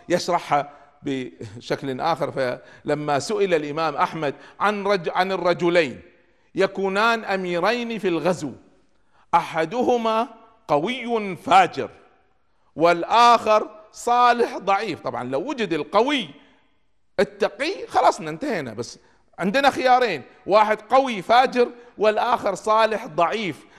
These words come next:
مع أيهما يغزى؟ فقال الإمام أحمد: أما الفاجر القوي فقوته للمسلمين وفجور على نفسه، وأما التقي الضعيف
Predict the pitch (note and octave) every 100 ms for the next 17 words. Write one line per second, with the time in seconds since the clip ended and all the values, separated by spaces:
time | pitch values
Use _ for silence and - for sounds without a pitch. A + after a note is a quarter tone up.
0 | D3+ F3+ F#3 F#3+ F#3 G3+ E3 E3+ B3 A3+
1 | A#3 G#3+ G3+ F3+ F3+ D3+ C#3 D3 D3 D3+
2 | - - _ - C#3+ D#3 C#3+ C3 C3 C3
3 | B2 A#2+ B2 C3+ B2+ - - _ _ _
4 | _ _ D3 C#3+ A#2+ A#2 A2 G#2+ C#3 C#3+
5 | C3+ A#2 B2 A#2 A2+ - B2 A#3 G#3 B2+
6 | - _ _ - D3+ - D3 C3 D3+ E3+
7 | D#3 C#3 C3 B2 B2 A#2+ A#2+ A#2+ A2+ C#3
8 | B3+ B3+ A#3 E3 A#2+ - _ - G3 F#3
9 | E3+ D3+ F#3 E3 C#3+ B2+ A#2+ A2+ G3 C#4
10 | F#3+ C#3 - - _ - D#3 E3+ F#3+ F#3+
11 | E3+ D#3 C#3+ B2+ - - _ _ D3 -
12 | - D#3 - G3 G3 D3+ C3+ A#2 B2+ C3+
13 | G#3+ F4+